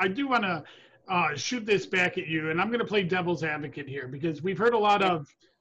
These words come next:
Speaker 1: interesting arguments from the other side about, uh, uh, the redistricting, um, two of which is that, uh, that the current process is fair, so that's why they made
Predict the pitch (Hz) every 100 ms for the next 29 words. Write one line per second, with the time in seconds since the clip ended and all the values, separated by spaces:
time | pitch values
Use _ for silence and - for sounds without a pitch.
0 | _ _ _ 240 233 226 - - 202 214
1 | 185 190 190 214 233 - - 208 180 185
2 | 180 - 185 180 208 226 208 185 185 185
3 | 185 190 185 180 - - - _ _ -
4 | 185 190 170 165 170 175 190 190 196 196
5 | 196 202 185 175 170 165 156 165 - 240
6 | 240 185 202 208 - - 180 180 175 165
7 | - _ _ _ _ 160 180 170 165 -
8 | 185 160 156 147 131 _ _ _ - 185
9 | 185 - 247 285 254 - _ - 185 170
10 | - 160 160 - - - 170 - 226 185
11 | 135 165 175 - - 170 165 175 175 175
12 | 170 165 160 165 160 156 135